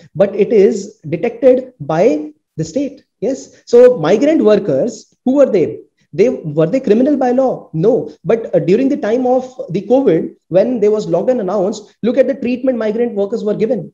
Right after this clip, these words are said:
So this is a very simple example of how power was used against the powerless, right? This is where the editorial says that migrant workers, tribal people, marginalized people, all are subjected to this kind of discrimination. Economic equality also becomes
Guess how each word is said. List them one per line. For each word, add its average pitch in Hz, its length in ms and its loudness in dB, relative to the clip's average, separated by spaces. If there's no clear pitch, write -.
So 214 280 0
this 190 180 -2
is 285 240 -4
a - 40 -6
very 240 300 2
simple 226 280 0
example 208 360 -2
of - 160 -10
how 254 300 0
power 214 280 2
was 180 300 -2
used 196 300 -4
against 202 380 -8
the 233 80 -8
powerless, 190 720 -10
right? 214 180 -10
This 175 120 -8
is 165 140 -4
where 175 100 0
the 175 140 -4
editorial 170 380 -2
says - 560 -6
that 170 200 -4
migrant 185 460 0
workers, 180 440 -2
tribal 190 340 -2
people, 190 300 -6
marginalized 185 600 -2
people, 170 360 -4
all 247 220 4
are 220 60 0
subjected 202 500 -2
to 185 60 -2
this 180 160 -2
kind 165 200 0
of - 120 0
discrimination. 147 720 -4
Economic 240 640 0
equality 214 800 0
also 202 340 2
becomes 196 720 -4